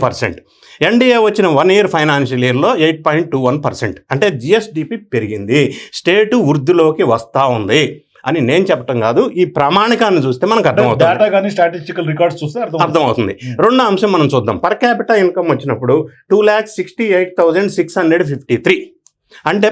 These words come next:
Speaker 1: per capita income పెరిగింది, అంటే స్టేట్ గ్రోత్‌లోకి వెళ్ళిపోయింది. నెక్స్ట్ థర్డ్ పాయింట్ చూద్దాం, per capita power consumption. గతంలో ట్వంటీ త్రీ ట్వంటీ ఫోర్ ఇయర్‌లో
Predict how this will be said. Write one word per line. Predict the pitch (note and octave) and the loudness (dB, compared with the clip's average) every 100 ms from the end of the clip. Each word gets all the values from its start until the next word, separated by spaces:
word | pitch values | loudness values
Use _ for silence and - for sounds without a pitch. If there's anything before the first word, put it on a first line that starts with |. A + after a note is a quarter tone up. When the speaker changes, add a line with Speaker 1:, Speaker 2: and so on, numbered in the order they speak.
| G#3+ | 0
Speaker 1:
per | D#3+ G3 | -2 0
capita | G3 F#3+ G3+ | 0 0 0
income | E3 F#3 D#3+ | 2 0 0
పెరిగింది, | C3+ B2 F#2+ A2 C#3 | 2 2 -2 -6 -6
అంటే | - D4+ | -4 -4
స్టేట్ | - D#3 F#3+ G3 A#3 B2+ | -2 0 0 0 -6 -2
గ్రోత్‌లోకి | C3 F#3 F#3+ E3+ D#3+ D#3+ | 2 2 0 0 0 2
వెళ్ళిపోయింది. | E3 D3+ C3 G#2 F#2 - _ - - - C#3+ | 0 0 -2 -2 -6 -12 _ -20 -14 -2 -2
నెక్స్ట్ | E3 - - | -2 -4 -2
థర్డ్ | F3 F#3 | 0 0
పాయింట్ | F3 C#3+ A#2 | 0 0 0
చూద్దాం, | G#2 G#2 - | -2 -4 -2
per | E3 F#3+ | -2 0
capita | G3+ F#3 - F#3+ | 0 0 -2 0
power | C#3+ E3+ D3 | 0 0 0
consumption. | B2+ C3+ B2+ A2+ F#2+ _ - _ A#2+ E3+ | 2 2 0 -4 -6 _ -20 _ -2 0
గతంలో | G3+ C4 A#3+ A3+ G#3+ | 2 0 2 2 2
ట్వంటీ | F#3+ G3+ A#3+ A3 | 0 2 0 0
త్రీ | A3 G#3 | 0 2
ట్వంటీ | F#3 F#3 F3 | 2 2 0
ఫోర్ | - G#3 F#3+ | 2 2 4
ఇయర్‌లో | C3 A#2 A#2+ | 2 2 2